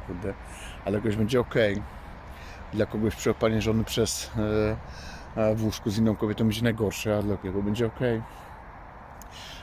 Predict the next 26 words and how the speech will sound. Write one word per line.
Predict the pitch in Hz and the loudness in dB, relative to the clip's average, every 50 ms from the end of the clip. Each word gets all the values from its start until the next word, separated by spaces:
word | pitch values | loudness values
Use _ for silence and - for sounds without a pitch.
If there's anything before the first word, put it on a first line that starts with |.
| - - | -12 -8
A | |
dla | - - 120 | -4 -2 0
innego | 117 117 123 120 120 110 | 0 0 0 0 0 0
będzie | 110 110 113 | 2 0 0
to, | - 120 117 110 | 0 0 0 0
że | 110 110 | 0 0
żona | 107 120 123 123 | 0 0 0 0
zobaczyła, | 117 120 107 110 - - 131 | 0 0 -2 -2 0 0 0
jak | 123 - 123 | 0 0 0
on | 110 | 0
wyciąga | 104 - - 113 113 117 107 | 0 0 -2 -2 -2 -2 -2
z | 107 | -2
barku | 110 117 113 113 - - 123 110 98 - - - - - - - - - - | 0 0 0 -2 0 -2 -2 -4 -4 -4 -8 -8 -8 -8 -8 -8 -8 -2 -2
alkohol | 101 101 - 127 123 123 120 | 0 0 0 0 0 2 0
i | |
w | 98 107 | 2 0
nocy | 110 101 - - | -2 -2 -4 -6
pije, | - - 123 117 113 113 | -4 -2 0 2 2 2
będzie | 110 110 104 113 107 - - - - - - | 0 0 2 0 0 0 -4 -10 -14 -14 -12
zajebiście | - - - 110 110 107 104 107 104 - - 117 | -6 0 2 2 4 2 2 -2 -4 -4 -4 -4
chorą | 101 - 104 101 101 104 101 | -2 -2 0 0 2 2 2
rzeczą | 101 98 - - 92 90 90 - - - - - - - - - - - | 0 0 -2 0 -2 -2 -2 -2 -4 -6 -6 -8 -10 -12 -12 -12 -8 -6
i | 95 | -4
się | - - 98 | -2 -2 -2
pójdzie | - - 104 104 104 | 0 0 2 2 2
powiesić. | 95 - 104 98 104 95 - - 104 95 - - | 2 2 2 2 2 2 2 0 -6 -8 -8 -10